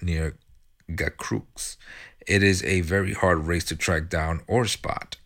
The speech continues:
Both in the U S A and Russian military have developed a special camera and radar system that allows us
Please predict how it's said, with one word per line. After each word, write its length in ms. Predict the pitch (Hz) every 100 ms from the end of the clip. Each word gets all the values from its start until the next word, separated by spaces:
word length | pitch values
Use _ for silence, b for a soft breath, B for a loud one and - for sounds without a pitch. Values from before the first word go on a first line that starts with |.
| -
Both 240 | 82 -
in 80 | 82
the 100 | 80
U 160 | 87
S 160 | 85 -
A 100 | 87
and 160 | 82 80
Russian 320 | 85 - 82
military 520 | 95 90 - 87 82
have 400 | 92 85 90 -
developed 400 | 85 82 82 -
a 40 |
special 380 | - - 85 -
camera 440 | 85 - 87 85 80
and 100 | 80
radar 240 | 87 82
system 360 | - - - 78
that 100 | 78
allows 400 | 80 80 82
us 80 | 82